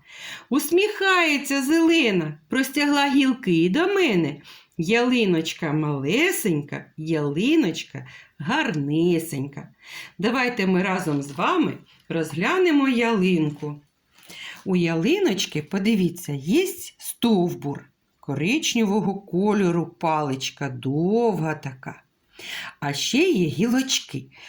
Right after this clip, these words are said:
Подивіться, вони зеленого кольору і намальовані від стовбура вниз в сторону. З однієї сторони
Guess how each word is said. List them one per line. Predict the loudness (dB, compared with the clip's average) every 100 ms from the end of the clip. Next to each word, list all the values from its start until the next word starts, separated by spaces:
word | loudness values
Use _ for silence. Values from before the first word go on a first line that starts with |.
| -16
Подивіться, | -4 2 2 2 -2 -8
вони | -2 2 2
зеленого | 2 0 2 2 0 -2
кольору | -6 -4 0 2 2 0 -6 -14 -20 -20 -14
і | -2 2
намальовані | 2 2 0 2 2 2 2 0 -2 -8
від | -4 -2
стовбура | -4 -2 0 0 -2 -2 -4 -8 _
вниз | -4 0 2 2 0 -4 -12 _ _ _
в | -14
сторону. | -12 -4 0 2 2 0 -2 -4 -6 -14 _ -20 -20 _
З | -2
однієї | 0 2 2 2 -2 -4 0 2 2
сторони | 0 -2 0 2 2 2 0